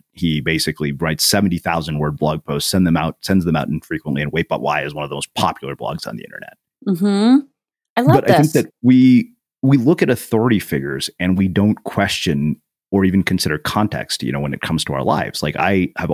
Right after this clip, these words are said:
Speaker 1: always told people, I said, you know, you really couldn't, eh, the danger in, in trying to formulate somebody's path to success is that you're not them.
Speaker 2: Yeah.
Speaker 1: They're like, you're the variable that will throw off the entire formula.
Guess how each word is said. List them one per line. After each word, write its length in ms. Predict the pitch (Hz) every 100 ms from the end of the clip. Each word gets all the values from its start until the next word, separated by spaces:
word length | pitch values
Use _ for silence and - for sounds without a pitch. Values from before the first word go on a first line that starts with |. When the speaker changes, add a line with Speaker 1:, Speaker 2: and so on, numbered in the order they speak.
| -
Speaker 1:
always 360 | 143 120 76
told 200 | 78 82
people, 280 | 65 85 -
I 80 | 64
said, 200 | - 80
you 100 | 82
know, 120 | 78 -
you 160 | 87
really 360 | 92 104 139 107
couldn't, 400 | - - 113 92 - - - - - _ _ _
eh, 100 | 120
the 100 | 139
danger 300 | 139 165 143
in, 80 | 117
in 120 | - 92
trying 240 | - 104
to 80 | 85
formulate 800 | - - 113 120 98 82 78 - _ _ -
somebody's 420 | - 107 90 78
path 280 | - 92 -
to 80 | -
success 500 | 80 - 156 117 -
is 140 | 90
that 140 | 101 -
you're 100 | 107
not 200 | 101 73
them. 280 | 151 135 - - - _ -
Speaker 2:
Yeah. 220 | 170 147
Speaker 1:
They're 100 | 117
like, 160 | 113 107
you're 180 | - 135
the 100 | 127
variable 360 | 123 127 117 98
that 80 | 98
will 100 | 101
throw 220 | - 117
off 120 | 110
the 60 | 107
entire 320 | 98 98 101
formula. 340 | 110 67 -